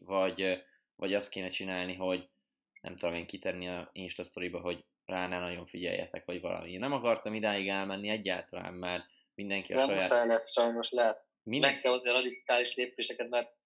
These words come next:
Speaker 2: tényleg, amikor már tizenhárom-tizennégy éves gyerekekre írkálnak, és hogy be akarják őket vinni ide-oda-oda, az azért nagyon gerinctelen dolog.
Speaker 1: Ja, pont ezt akartam mondani, hogy,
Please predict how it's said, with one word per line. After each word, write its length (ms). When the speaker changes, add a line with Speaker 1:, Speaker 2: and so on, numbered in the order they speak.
Speaker 2:
tényleg, 220
amikor 180
már 120
tizenhárom-tizennégy 1080
éves 220
gyerekekre 460
írkálnak, 520
és 240
hogy 300
be 80
akarják 460
őket 300
vinni 180
ide-oda-oda, 640
az 200
azért 380
nagyon 220
gerinctelen 520
dolog. 320
Speaker 1:
Ja, 180
pont 260
ezt 180
akartam 340
mondani, 260
hogy, 180